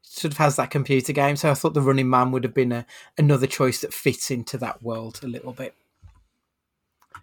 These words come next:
So that's another Nick Cage movie in the record books. If you've seen this film or any of the others we've discussed, drop us an email, send us an M P three, let us know your thoughts. Cagefightingpod at gmail dot com.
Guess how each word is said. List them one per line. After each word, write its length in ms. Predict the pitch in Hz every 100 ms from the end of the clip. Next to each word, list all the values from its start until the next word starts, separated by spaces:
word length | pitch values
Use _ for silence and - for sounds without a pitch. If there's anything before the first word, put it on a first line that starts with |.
| _ _ _ _ _ _ - - _ _
So 120 | -
that's 160 | 196 -
another 240 | 180 170
Nick 160 | 175 -
Cage 360 | 170 170 156 -
movie 460 | 151 151 143 143
in 200 | - 143
the 120 | 123 127
record 460 | 123 - 131 120
books. 500 | 170 - - - - -
If 120 | 151
you've 120 | 160
seen 180 | 240 220
this 160 | 220
film 320 | - 214 208 196
or 180 | 170 -
any 240 | 220 214 160
of 80 |
the 80 | 131
others 240 | 135 135 -
we've 140 | 120
discussed, 600 | 143 - - 165 147 -
drop 280 | - 165 147
us 140 | 170
an 60 | 170
email, 520 | 180 185 185 202 196
send 200 | - 143
us 140 | 135 -
an 60 |
M 120 | 147 143
P 220 | 147 143
three, 360 | - 151 151
let 180 | 147 139
us 140 | - 135
know 240 | 131 131
your 320 | 123 123 120
thoughts. 640 | - 120 110 - - - -
Cagefightingpod 880 | 160 143 151 135 139 - 135 123 -
at 160 | 127 -
gmail 460 | 131 123 120 120
dot 200 | - 139 -
com. 240 | 190 185